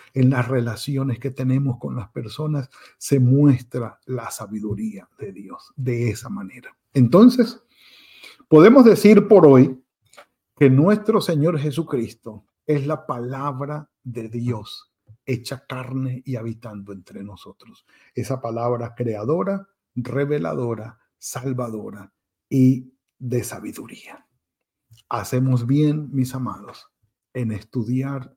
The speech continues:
la palabra de nuestro Señor en los evangelios. Insisto, lo que Él enseñó, lo que Él dijo,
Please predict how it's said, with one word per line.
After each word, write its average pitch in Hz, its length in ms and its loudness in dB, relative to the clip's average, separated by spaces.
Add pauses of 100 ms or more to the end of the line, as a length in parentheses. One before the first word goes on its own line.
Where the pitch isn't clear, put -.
(260)
la 107 200 -16
palabra 127 500 -6
de 131 100 -4
nuestro 123 360 -4
Señor 110 420 -12 (600)
en 117 160 -4
los 107 180 -10
evangelios. 107 840 -12 (240)
Insisto, 139 760 -4 (360)
lo 113 220 -4
que 117 200 -4
Él 120 80 0
enseñó, 127 800 -2 (460)
lo 107 180 -14
que 113 200 -12
Él 120 200 -4
dijo, 143 540 -10